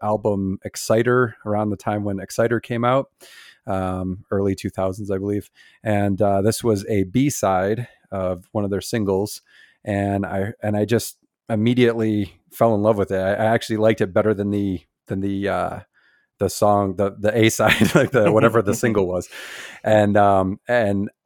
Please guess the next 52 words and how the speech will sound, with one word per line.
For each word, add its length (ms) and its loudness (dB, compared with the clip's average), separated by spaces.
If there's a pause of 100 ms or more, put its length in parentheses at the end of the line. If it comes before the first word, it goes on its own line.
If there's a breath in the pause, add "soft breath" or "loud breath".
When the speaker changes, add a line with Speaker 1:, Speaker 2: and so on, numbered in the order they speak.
(260)
Speaker 1:
and 300 2
I 100 2
thought 260 6
it 80 4
was 200 -2 (100)
their 180 6
own 140 2
song 480 0
for 300 2
a 120 -2
long 240 0
time. 360 0
And 100 0
then 100 2
all 80 6
of 80 2
a 60 -2
sudden 240 -2
I 280 0 (260)
looked 260 -2
it 100 0
up 200 2
and 260 -2
found 260 -2
out 140 0
that 140 -2
it 40 -2
was 480 -6
the 60 -16
Stooges 380 -4
song. 340 -8 (640 loud breath)
Um, 440 0 (640)
and 200 0
then 120 4
I 120 4
listened 280 0
to 60 -2
that 220 4
one 280 -2 (100)
and, 560 -2
uh, 400 2 (260)
and 300 0
fell 160 2
in 80 -2
love 140 2
with 80 2
that 180 6
one 200 0
<laughs> 160 2
all 220 4
over 220 0
again. 220 -2